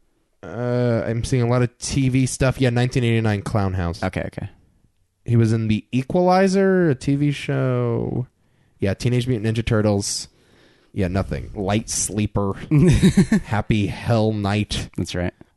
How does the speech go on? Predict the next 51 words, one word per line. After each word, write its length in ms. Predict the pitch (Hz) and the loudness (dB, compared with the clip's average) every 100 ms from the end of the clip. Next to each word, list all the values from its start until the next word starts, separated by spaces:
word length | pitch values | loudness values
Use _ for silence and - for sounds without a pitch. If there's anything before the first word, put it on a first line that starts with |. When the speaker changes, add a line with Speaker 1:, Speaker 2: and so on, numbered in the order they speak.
| _ _ _ | _ _ _
Speaker 1:
Yeah, 160 | - - | -14 -10
just 180 | 85 - | -10 -8
a 40 | |
lot 180 | 57 67 | -6 -8
of 140 | - - | -8 -6
garbage. 400 | 71 71 - - | -4 -4 -6 -2
So 120 | 92 | -2
this 280 | 73 - - | 0 -2 -2
was 140 | 90 | -4
the 80 | 78 | -6
breakout. 480 | - - - 50 - _ | -8 -8 -10 -12 -16 _
Speaker 2:
Yes. 300 | - - - | -8 -8 -10
Speaker 1:
For 160 | - | -10
sure. 280 | - - - - - - _ _ | -8 -8 -10 -12 -20 -20 _ _
Uh, 220 | - 117 104 | -8 -6 -2
oh, 80 | 175 | -2
Basquiat, 540 | 156 185 - - 98 | 2 0 0 -2 -4
I 60 | 90 | -4
guess 180 | 87 85 | -6 -4
he 60 | |
was 140 | 87 85 | -4 -4
in. 240 | 82 95 - _ _ - | -4 -6 -12 _ _ -6
Speaker 2:
Okay. 240 | 180 80 - _ _ _ _ _ _ - | -4 -4 -8 _ _ _ _ _ _ -6
Speaker 1:
And 100 | 87 | -4
that 80 | |
was 100 | 78 | -4
a 20 | - | -4
couple 220 | 80 80 | -4 -2
years 200 | 78 80 | -2 -2
earlier. 280 | 78 80 82 | -2 0 -2
Jerry 360 | - 87 85 | -2 -2 -2
and 120 | 82 | -4
Tom. 420 | 78 82 80 78 78 - _ _ _ _ - | -6 -6 -4 -6 -8 -16 _ _ _ _ -10
Yeah, 140 | 76 - | -10 -8
this, 200 | 87 - - | -12 -12 -10
this 200 | 85 - | -10 -10
was 140 | 69 | -14
the 80 | - | -14
one, 220 | 67 - | -14 -14
though. 160 | - 101 - _ _ | -16 -16 -20 _ _
Uh, 240 | 98 87 85 | -6 -6 0
Michael 280 | 143 127 | 0 0
Clark 260 | 135 139 120 | -2 -4 -2
Duncan, 300 | 123 123 135 | -4 -2 -4
of 100 | 135 | -2
course, 240 | - 135 | -2 -2
as 160 | - 98 | -2 -2
well. 160 | 101 107 | 0 0
The 80 | |
late 360 | 87 92 95 - | 0 0 0 -4
Speaker 2:
Mm. 140 | - | -12